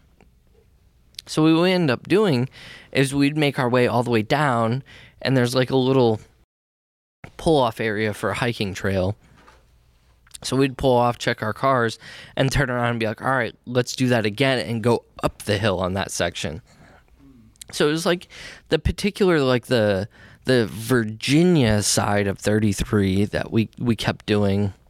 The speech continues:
Not that the West Virginia side wasn't amazing as well, but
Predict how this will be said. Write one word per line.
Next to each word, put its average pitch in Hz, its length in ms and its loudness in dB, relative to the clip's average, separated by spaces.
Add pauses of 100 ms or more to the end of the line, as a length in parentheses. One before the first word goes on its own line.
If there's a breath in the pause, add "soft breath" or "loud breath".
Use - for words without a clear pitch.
(160)
Not 151 180 -2
that 180 120 -8
the 98 160 -4
West 110 280 0
Virginia 104 420 -2
side 98 280 0
wasn't 101 360 -2
amazing 101 480 0
as 92 140 -6
well, 117 460 -2 (720 loud breath)
but 120 100 0